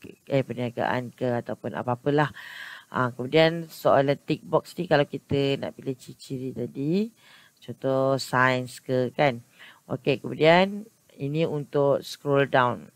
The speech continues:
Okey. So kita cakap contoh roti, roti ada roti jagung ke. Okey, kemudian ada,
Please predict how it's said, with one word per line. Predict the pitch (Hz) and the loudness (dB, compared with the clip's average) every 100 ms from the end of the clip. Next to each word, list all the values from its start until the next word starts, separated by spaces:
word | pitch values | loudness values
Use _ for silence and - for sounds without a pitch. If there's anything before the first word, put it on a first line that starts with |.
| _ _ _ _ _ _ _ _ _ _ - | _ _ _ _ _ _ _ _ _ _ -20
Okey. | - 123 65 - _ _ _ - - _ | -10 -8 -8 -12 _ _ _ -20 -20 _
So | - 165 | -8 -4
kita | 165 | -2
cakap | 160 156 139 - - _ _ | -2 0 2 0 -2 _ _
contoh | 139 131 151 151 143 | -8 -6 -2 0 0
roti, | - 143 143 143 - - | -4 -6 -4 -4 -6 -6
roti | 139 131 - 143 131 | -2 -2 -2 -4 -2
ada | 123 127 127 127 123 | -4 -4 -4 -4 -4
roti | 123 - 127 120 | -6 -8 -10 -10
jagung | 120 127 - 127 127 | -4 -4 -4 -10 -10
ke. | 120 127 131 139 _ _ _ _ _ _ _ _ | -8 -8 -8 -14 _ _ _ _ _ _ _ _
Okey, | 123 - 123 104 67 _ | -18 -8 -6 -6 -10 _
kemudian | - - 135 - | -12 -4 -2 -2
ada, | 85 123 131 | -4 -4 -4